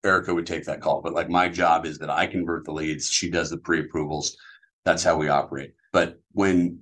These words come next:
you know, you and I talked about it, as loan officers, like, if you make it too hard for people, like, make it easy for people. I had a great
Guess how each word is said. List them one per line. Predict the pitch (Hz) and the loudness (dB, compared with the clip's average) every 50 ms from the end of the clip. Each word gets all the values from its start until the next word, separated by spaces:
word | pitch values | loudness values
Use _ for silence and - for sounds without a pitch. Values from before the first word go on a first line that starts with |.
| _ _ - | _ _ -6
you | - 95 | -4 -4
know, | 85 | -2
you | 82 90 104 98 | 0 2 2 4
and | 92 87 | 4 2
I | 87 | 2
talked | 85 - 90 82 78 - - | 0 0 0 0 0 -2 -2
about | - 73 69 69 | -4 -4 -4 -4
it, | - - _ _ _ - | -6 -12 _ _ _ -2
as | 101 90 82 90 | 0 0 0 0
loan | 92 92 95 98 95 | 0 0 2 2 2
officers, | 92 87 82 80 - - 85 - - 87 78 73 - | 2 2 0 0 -2 -4 -4 -4 -4 -4 -6 -8 -8
like, | 82 78 - - | -8 -10 -10 -8
if | - 104 90 - - | -6 -4 -4 -4 -6
you | 87 92 117 139 | -2 0 2 2
make | - - - 151 127 - | 2 2 -2 -2 0 0
it | 143 - - | -2 -2 0
too | - - 110 107 - | -2 0 0 0 2
hard | - 85 80 85 85 85 - | 2 2 4 2 2 0 -2
for | - 98 | -6 -6
people, | - - 110 98 - - 107 107 110 - - | -4 -2 -4 -2 -2 -2 -2 -2 -2 -4 -4
like, | 107 95 - - - 101 113 | -4 -4 -4 -6 -10 -6 -2
make | 117 120 135 135 - - | 2 2 2 2 2 2
it | 160 160 - _ _ _ _ - | 0 0 0 _ _ _ _ -6
easy | 117 107 101 104 98 95 104 98 | -2 -2 0 0 0 0 -2 -2
for | 87 - - 87 82 | -4 -4 -6 -6 -6
people. | - - 98 87 85 85 87 87 - | -2 0 0 0 0 0 0 2 4
I | 98 | 4
had | 120 135 127 | 4 4 4
a | 90 78 | 2 0
great | 76 87 87 87 87 85 - - | 0 2 4 4 4 2 0 -4